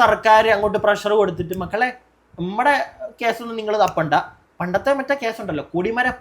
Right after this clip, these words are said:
അന്ന് വെച്ചപ്പോഴത്തേക്ക് നമ്മുടെ കോൺഗ്രസ്സുകാരായിരുന്നല്ലോ, അ-, അവരുടെ എല്ലാം എന്തെങ്കിലുമൊക്കെ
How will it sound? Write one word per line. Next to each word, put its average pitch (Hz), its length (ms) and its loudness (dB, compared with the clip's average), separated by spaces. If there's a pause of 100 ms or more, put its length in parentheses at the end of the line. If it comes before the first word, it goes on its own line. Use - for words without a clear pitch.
(320)
അന്ന് 226 180 -4
വെച്ചപ്പോഴത്തേക്ക് 233 480 -6
നമ്മുടെ 240 260 -2
കോൺഗ്രസ്സുകാരായിരുന്നല്ലോ, 220 880 -2 (380)
അ-, - 100 -6 (140)
അവരുടെ 277 340 2
എല്ലാം 254 180 -2
എന്തെങ്കിലുമൊക്കെ 226 360 -4